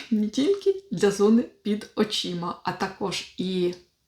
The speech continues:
на всьому обличчі і шиї. Ну, ви вже зрозуміли, я повторююсь. Поки летить пух і поки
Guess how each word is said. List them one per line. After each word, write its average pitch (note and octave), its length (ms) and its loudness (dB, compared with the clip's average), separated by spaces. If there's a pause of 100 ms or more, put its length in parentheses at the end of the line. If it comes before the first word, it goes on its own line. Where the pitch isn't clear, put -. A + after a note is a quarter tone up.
(160)
на F3 120 -4
всьому E3+ 420 -6
обличчі F#3+ 420 2
і G3+ 180 -2
шиї. F3+ 440 -2
Ну, A#3+ 60 6
ви A#3 120 6
вже F#3 240 0
зрозуміли, F3+ 580 -2
я G#3+ 120 6
повторююсь. F#3 720 -4 (1900)
Поки D#4 600 4 (480)
летить C#4 480 4
пух - 420 0 (100)
і A#3+ 400 6 (140)
поки A#3 580 6